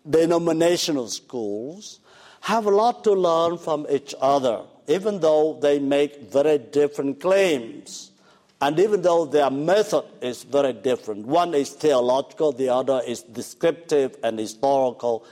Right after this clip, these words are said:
and expository. I suggest, first of all, that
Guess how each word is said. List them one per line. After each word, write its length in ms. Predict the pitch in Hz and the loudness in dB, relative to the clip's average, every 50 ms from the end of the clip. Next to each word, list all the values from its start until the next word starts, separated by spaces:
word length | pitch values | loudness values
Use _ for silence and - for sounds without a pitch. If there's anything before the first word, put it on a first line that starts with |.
| _ _ - | _ _ -6
and 180 | 113 113 113 113 | -6 -4 -4 -2
expository. 1000 | 120 110 - - - - 139 131 117 - - - - - - - - - - - _ _ _ _ _ _ _ _ - - - - - - - | -4 -4 -4 -6 -6 -4 -2 -2 -2 -4 -10 -16 -16 -16 -16 -16 -16 -18 -20 -20 _ _ _ _ _ _ _ _ -20 -20 -20 -20 -20 -10 -4
I 140 | - 180 247 | 0 0 0
suggest, 580 | 262 - 294 262 214 - - 208 208 190 - - | 0 -2 -4 -4 -2 0 0 0 0 0 -2 -2
first 240 | 208 196 160 - | -2 -2 0 0
of 120 | 156 151 127 | -2 -2 -2
all, 360 | 113 113 113 123 156 - - _ _ _ _ _ _ _ _ _ _ _ _ _ _ _ _ _ _ _ _ _ _ _ _ _ _ _ _ _ _ _ _ _ _ _ _ _ 175 | -2 -2 -2 -4 -4 -6 -10 _ _ _ _ _ _ _ _ _ _ _ _ _ _ _ _ _ _ _ _ _ _ _ _ _ _ _ _ _ _ _ _ _ _ _ _ _ -10
that 480 | 147 123 185 190 190 180 190 - - | -4 0 2 2 2 0 -2 -6 -16